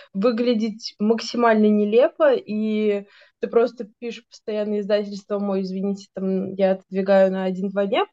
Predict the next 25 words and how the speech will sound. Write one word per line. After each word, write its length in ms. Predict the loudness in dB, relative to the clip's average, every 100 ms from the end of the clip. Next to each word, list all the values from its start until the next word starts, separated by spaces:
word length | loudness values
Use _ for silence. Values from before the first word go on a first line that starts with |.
| 0
потому 180 | 0
что 140 | 2 0
я 80 | 2
не 120 | 2
успеваю 440 | -2 -2 0 0
написать 340 | -6 -10 -10 -6
вашу 260 | -6 -6
рецензию». 600 | -10 -4 -2 -2 -6 -10
Кстати, 260 | -4 0 2
это 120 | 2
тоже 200 | 2 2
большая 320 | 0 -4 -2 -2
проблема, 420 | -4 0 0 0
написать, 380 | -8 -8 -10 -10 _ _ _ _ 0
э, 260 | 4 4
рецензию 760 | 4 2 2 2 0 -2 -2 -4 _
на 160 | 2 2
книгу 580 | 4 2 4 4 2 0 -20 _
без, 420 | 0 2 2 -2
э, 680 | 0 2 4 4 2 2 0 -4
таких 340 | -16 -12 -10
вот 120 | -8 -8
оценочных 600 | -6 -4 -4 -4 -8 -6
суждений, 540 | -6 0 2 4 2
что 600 | 0 -2 2 4 4 0